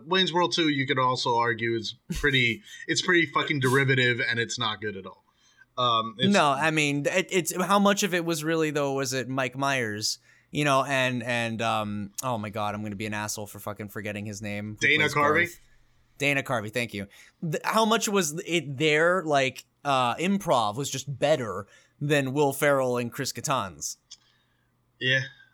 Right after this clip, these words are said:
Speaker 1: um, I
Speaker 2: You
Speaker 1: will,
Speaker 2: know?
Speaker 1: I will, I will say that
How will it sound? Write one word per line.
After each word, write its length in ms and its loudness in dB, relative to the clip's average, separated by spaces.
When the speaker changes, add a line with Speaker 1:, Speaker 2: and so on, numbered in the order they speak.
Speaker 1:
um, 580 2
I 100 2
Speaker 2:
You 120 0
Speaker 1:
will, 0 -
Speaker 2:
know? 340 0
Speaker 1:
I 80 2
will, 320 -2
I 120 2
will 280 0
say 640 0
that 380 2